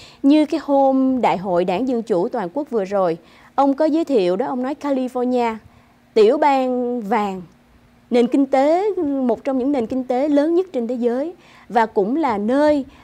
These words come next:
mà dung chứa và là sức mạnh của di dân khắp nơi trên thế giới đến nơi này. Thì chính vì những cái điều đó mà California cũng tạo rất nhiều điều kiện cho di dân, trong đó có cả những di dân mà chưa có hội đủ giấy tờ một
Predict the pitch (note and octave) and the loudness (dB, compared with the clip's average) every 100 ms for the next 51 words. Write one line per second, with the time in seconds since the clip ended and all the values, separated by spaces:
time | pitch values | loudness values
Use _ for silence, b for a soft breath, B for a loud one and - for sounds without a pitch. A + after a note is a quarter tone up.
0 | - G#3+ F#3+ G#3 C#4 C4+ C4+ C4+ E4+ G#4+ | -6 -4 -2 0 0 0 0 0 0 -2
1 | B3+ B3 A#3 - F4 A3 F3+ F3+ A#3 B3 | -2 -2 -2 -6 -8 -8 -6 -6 -2 0
2 | C4 A#3 B3+ A#3+ E4 E4+ B3 A3 A3+ A3+ | 0 2 0 0 -4 -4 -4 -2 -2 -4
3 | B3 A#3+ A#3+ C#4+ A#3+ C4+ C#4+ G#3+ F#3+ D#3+ | 0 0 0 0 0 0 -2 -4 -6 -8
4 | - b b b b - C4 B3 A#3 A3+ | -12 b b b b -2 0 2 -2 0
5 | A#3 G4 G4+ A#3+ G#3 G#3+ C4+ A3 F#3+ G3 | 2 2 0 0 -2 -4 -2 -2 -2 -6
6 | D4 - b b G#3+ G#3 G3+ B3 A#3+ A#3+ | -10 -12 b b -6 -4 -2 -4 -4 -6
7 | A3+ A3+ A3 G#3+ - - G3 C4 C4 F#3+ | -6 -4 -4 -6 -10 -4 -4 -4 -6 -6
8 | E3 F3+ - - G#4+ C#4+ G#3 G3 F3 E3+ | -6 -8 -8 -2 -2 -2 -6 -4 -2 -2
9 | E3 E3 D3+ E3+ F#3+ G3 G3+ G#3 F#3+ - | -4 -6 -6 -6 -8 -8 -2 -2 -2 -6
10 | B B - D#4 D4+ C#4+ B3 B3+ D#4 F4 | B B 0 0 2 0 -2 -2 -4 -6
11 | B3 A3+ C#4+ G4 G3+ D#3 E3 A#3+ b b | -8 -6 -8 -6 -4 -4 -6 -10 b b
12 | b b G#3+ G#3 A#3+ C4+ B3+ A3 A#3 A3+ | b b -4 -2 0 0 0 2 0 0
13 | A3 F3+ E3 - B3+ B3+ D#4 C4+ G#3+ D3+ | -6 -10 -8 -2 2 2 0 -4 -2 -2
14 | E3+ D#3+ F#3+ G3+ A#3 C#4+ G3 D#3 D3 | -2 -4 -2 -2 -2 -2 -4 -4 -8